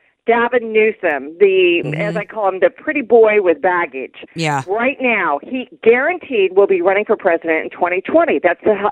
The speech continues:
Speaker 1: that's been his plan for the last fifteen years.
Speaker 2: Mm-hmm.
Speaker 1: So i-, if we can stop him right now in, in this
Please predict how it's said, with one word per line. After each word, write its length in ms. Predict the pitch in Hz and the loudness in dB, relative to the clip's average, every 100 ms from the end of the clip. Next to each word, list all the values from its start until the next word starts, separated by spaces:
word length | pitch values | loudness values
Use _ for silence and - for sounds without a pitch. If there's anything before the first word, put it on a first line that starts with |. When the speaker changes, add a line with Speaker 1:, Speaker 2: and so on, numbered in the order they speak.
| - 202 | -4 -4
Speaker 1:
that's 200 | 254 - | -4 -4
been 120 | 359 | -4
his 100 | 285 - | -4 -4
plan 220 | 254 226 226 | -4 -4 -2
for 120 | 226 | 0
the 60 | |
last 240 | 202 202 - | 2 0 0
fifteen 460 | 226 220 - 220 220 | -2 -2 -4 -6 0
years. 400 | 214 220 143 - | 2 2 0 -4
Speaker 2:
Mm-hmm. 500 | 185 185 208 190 185 _ | -6 -4 -6 -8 -12 _
Speaker 1:
So 320 | 269 247 233 - | 0 2 2 0
i-, 140 | 202 233 | -4 0
if 180 | 254 233 | 0 0
we 200 | 262 392 | -2 -2
can 260 | 415 339 - | -4 -6 -6
stop 340 | - 254 269 311 | -4 -2 -2 0
him 380 | 302 320 320 - - | -2 -2 -10 -20 -6
right 320 | 180 233 - | -2 -2 -2
now 260 | 254 247 254 | -4 -2 -2
in, 220 | 214 202 202 | -2 -4 -2
in 140 | 208 208 | -2 2
this 140 | 233 | 0